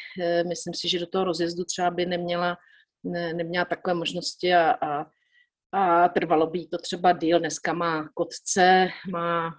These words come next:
útulek, který funguje a hodně právě taky bere i, eh, problémový bulpsy, eh, umí s nimi, pracuje s nimi úplně,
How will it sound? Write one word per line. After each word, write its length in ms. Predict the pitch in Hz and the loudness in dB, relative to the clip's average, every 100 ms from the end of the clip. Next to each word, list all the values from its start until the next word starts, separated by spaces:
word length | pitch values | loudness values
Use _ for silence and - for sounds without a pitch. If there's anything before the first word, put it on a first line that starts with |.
| _ | _
útulek, 500 | 156 165 190 180 170 | -12 -6 0 0 0
který 220 | 175 170 | 0 -2
funguje 640 | 170 160 165 175 170 170 170 - - - _ _ - | -4 -8 -2 4 6 4 2 -10 -20 -20 _ _ -6
a 540 | 143 151 156 165 165 | -2 0 2 2 2
hodně 340 | 151 165 160 170 | 0 -2 -2 -4
právě 340 | 165 151 170 | 0 2 2
taky 280 | 165 151 175 | 0 -4 -6
bere 260 | 160 165 156 | -4 -2 -4
i, 260 | - 160 165 160 _ _ _ | -4 -4 -4 -6 _ _ _
eh, 100 | 147 | -12
problémový 640 | 151 170 160 165 165 165 170 | -6 -6 0 0 0 -2 -2
bulpsy, 680 | 151 160 - - 175 175 175 _ - _ _ - | -2 -6 -4 0 2 0 -2 _ -20 _ _ -8
eh, 180 | 160 160 | -4 -2
umí 260 | 165 175 | -2 -2
s 140 | 170 - | -2 -2
nimi, 240 | 170 170 | 0 0
pracuje 480 | 160 - - 190 165 | 0 0 0 -2 0
s 140 | - | -2
nimi 180 | 160 160 | -8 -8
úplně, 300 | 151 170 165 | -6 -6 -6